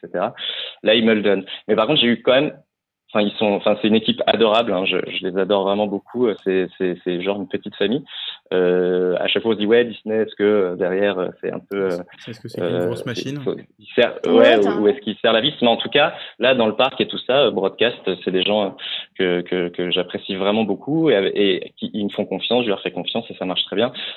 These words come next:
Speaker 1: Donc, par
Speaker 2: Mhm.
Speaker 1: exemple, euh, là, pour, euh, Mickey le Magicien, j'étais avec un D A parce que c'était la première fois, mais il m'a laissé totalement carte blanche. Euh,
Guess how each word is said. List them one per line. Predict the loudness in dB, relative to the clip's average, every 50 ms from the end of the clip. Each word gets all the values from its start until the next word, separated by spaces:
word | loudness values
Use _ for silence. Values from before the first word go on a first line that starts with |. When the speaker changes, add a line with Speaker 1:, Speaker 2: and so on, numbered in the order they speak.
| -4
Speaker 1:
Donc, | -4 0
par | 2 4 4
Speaker 2:
Mhm. | 4
Speaker 1:
exemple, | 4 4 2 4 4 6
euh, | 6 6 6 6 6
là, | 6 4 4
pour, | 2 0 -4 0 2 4
euh, | 4 4 4 4
Mickey | 2 0 2 2 2
le | 2
Magicien, | 4 4 4 4 4 2 0 -2 -2 -6
j'étais | -4 -4 0 0
avec | 0 0 0 -4 -4
un | -4 0
D | 2 4 4
A | 4 4
parce | 2 -2
que | -10
c'était | -4 -2 -2
la | -2 0
première | -2 -2 -2 -2 -2 -2
fois, | 0 0 0 0 -2 -8 -14 -14 -12 -4
mais | -2 2
il | 4
m'a | 4 4 4
laissé | 2 2 2 0 0 2
totalement | 2 0 2 2 0 0 0 -2
carte | 0 0 -2 -2 -2 -4
blanche. | -2 0 2 2 4 4 4 2 2 0 -2 0
Euh, | 0 0 0 -2